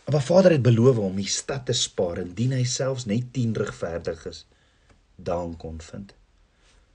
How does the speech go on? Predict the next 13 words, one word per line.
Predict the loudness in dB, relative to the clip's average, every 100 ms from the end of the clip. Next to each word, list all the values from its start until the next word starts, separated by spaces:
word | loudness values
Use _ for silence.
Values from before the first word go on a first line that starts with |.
| _ -6
Maar | 0
daar | 2 2
was | 0 -6 -8 -10
nie | -12 -12
eers | -14 -16 -14
soveel | -12 -10 -10 -12 -14
nie. | -16 -18 _ _ _ _ _ _ _ _ _
En | -8
Abba | -6 -6
Vader | -6 -4 -4
het | -6
dit | -10
geweet. | -12 -10 -10 -10 -16